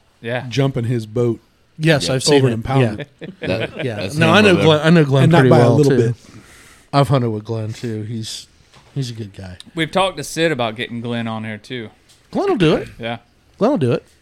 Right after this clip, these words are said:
Speaker 3: He'd do
Speaker 4: Man.
Speaker 3: it for Sid in a heartbeat.
Speaker 1: Yeah.
Speaker 3: 'Cause
Speaker 4: He
Speaker 3: he
Speaker 4: had
Speaker 3: loves Sid. Sid buys so many damn boats
Speaker 1: Oh,
Speaker 3: and
Speaker 1: no.
Speaker 3: motors from him.
Speaker 4: Sid, uh, last time I was up there, and I had my rectifier went bad on my boat. Sid had the,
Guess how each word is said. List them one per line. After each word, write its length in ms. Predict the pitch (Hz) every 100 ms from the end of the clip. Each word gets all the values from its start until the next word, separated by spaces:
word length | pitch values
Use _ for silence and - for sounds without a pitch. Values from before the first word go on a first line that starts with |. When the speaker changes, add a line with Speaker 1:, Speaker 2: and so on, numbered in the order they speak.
| 95
Speaker 3:
He'd 160 | 190 208
do 60 |
Speaker 4:
Man. 40 | 240
Speaker 3:
it 60 |
for 100 | 165
Sid 240 | 143 170 170
in 80 |
a 40 | 123
heartbeat. 420 | 151 135 101 - _ _ -
Speaker 1:
Yeah. 200 | 110 113
Speaker 3:
'Cause 40 | -
Speaker 4:
He 140 | 123
Speaker 3:
he 100 | 127
Speaker 4:
had 100 | -
Speaker 3:
loves 200 | 143 135
Sid. 140 | 123 120
Sid 180 | 151 123
buys 200 | 117 -
so 100 | 117
many 100 | 104
damn 200 | 101 92
boats 260 | 104 135
Speaker 1:
Oh, 40 | 151
Speaker 3:
and 100 | 147
Speaker 1:
no. 80 | 131
Speaker 3:
motors 180 | 113
from 280 | - 165 110
him. 40 | 95 -
Speaker 4:
Sid, 460 | - - 123 123 131 -
uh, 140 | 104 -
last 220 | 113 107
time 200 | 107 101
I 80 | 98
was 160 | 92 98
up 160 | 101
there, 280 | 92 87 85 -
and 100 | 87
I 40 | 87
had 280 | 95 80 - _ - -
my 80 | 82
rectifier 520 | 92 - - 95 92
went 160 | 92 82
bad 200 | 95 95
on 80 |
my 160 | 95 98
boat. 320 | 101 110 110 - - _ _ _ - _ _ _ _
Sid 340 | - - 110 104
had 340 | 95 87 85 - -
the, 200 | 92